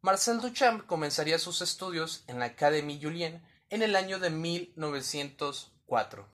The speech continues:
Los primeros trabajos de Duchamp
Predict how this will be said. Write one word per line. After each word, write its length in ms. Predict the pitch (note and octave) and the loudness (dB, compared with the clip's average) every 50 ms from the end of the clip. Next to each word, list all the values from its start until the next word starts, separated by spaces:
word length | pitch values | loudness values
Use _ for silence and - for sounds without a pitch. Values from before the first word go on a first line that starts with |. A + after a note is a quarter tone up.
| _ _ _ _ _ _ _ _ _ _ _ _ _ _ _ _ _ _ | _ _ _ _ _ _ _ _ _ _ _ _ _ _ _ _ _ _
Los 180 | - F3+ F#3 - | -4 -4 -4 -2
primeros 440 | G3+ G3+ G#3 A3+ A#3+ A#3+ B3 A3+ - | -4 -2 0 2 2 2 0 0 0
trabajos 680 | - A3 A3 A#3 A#3 A#3 - F3 F3 E3+ - - - | 2 4 6 6 4 4 2 -4 -6 -6 -8 -12 -10
de 120 | - A#2+ A#2 | -8 -8 -8
Duchamp 460 | B2 B2 - - F3+ E3 D#3+ D#3 | -8 -8 -2 0 0 0 0 -4